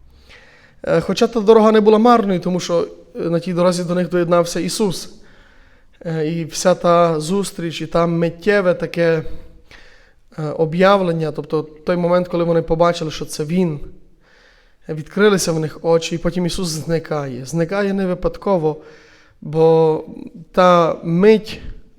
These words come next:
і та зустріч з Воскреслим була для того, щоби, не для того, щоб вони захоплювалися ним, що Він молодець, що Він здолав смерть, але для того, щоб і вони знов вернулися в Єрусалим.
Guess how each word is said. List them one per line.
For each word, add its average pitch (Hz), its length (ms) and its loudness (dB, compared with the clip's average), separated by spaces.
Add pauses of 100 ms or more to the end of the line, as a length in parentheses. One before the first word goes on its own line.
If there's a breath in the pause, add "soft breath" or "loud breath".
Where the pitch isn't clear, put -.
і 170 60 -16
та 165 140 -2
зустріч 160 520 -4
з 147 60 -10
Воскреслим 190 560 -6
була 214 200 0
для 180 180 -4
того, 220 260 -2
щоби, 190 380 -4 (420 loud breath)
не 185 80 -8
для 190 100 -6
того, 233 160 2
щоб 185 120 -4
вони 175 640 2
захоплювалися 165 840 -2
ним, 170 160 -2
що 160 140 -8
Він 165 240 -4 (440 loud breath)
молодець, 180 420 2
що - 140 -6
Він 156 540 -4
здолав 180 360 2
смерть, 185 440 -2
але 170 160 -2
для 165 100 -4
того, 175 160 -2
щоб 175 180 -6
і 175 240 -4
вони 185 180 -2
знов 175 220 -6
вернулися 185 460 -4
в - 20 -8
Єрусалим. 151 540 -6